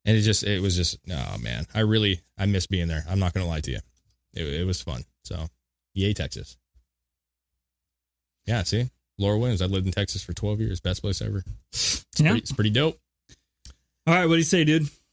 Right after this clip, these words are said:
Speaker 1: I say that's, uh, well, man, we, pff, we ranted a lot.
Speaker 2: We ranted a lot. It was
Speaker 1: Uh,
Speaker 2: good.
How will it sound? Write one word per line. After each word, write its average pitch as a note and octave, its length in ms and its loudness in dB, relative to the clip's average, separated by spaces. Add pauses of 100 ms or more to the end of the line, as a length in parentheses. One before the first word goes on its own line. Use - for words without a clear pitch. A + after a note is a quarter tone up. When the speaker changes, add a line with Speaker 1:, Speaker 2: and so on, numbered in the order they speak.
(960)
Speaker 1:
I G2 60 0
say C3 140 2
that's, C#3 160 0
uh, D#3 240 2 (360)
well, C#3+ 280 0
man, A#2 240 4
we, A#2 160 2
pff, - 280 -8 (840)
we G2+ 120 2
ranted F#2+ 400 2 (180)
a E2 60 -4
lot. D2+ 400 -4
Speaker 2:
We C#3+ 100 6
ranted C#3 300 2
a A2 40 4
lot. G#2+ 200 4
It D3+ 40 6
was D3 80 4
Speaker 1:
Uh, G2+ 40 2
Speaker 2:
good. G#2 240 0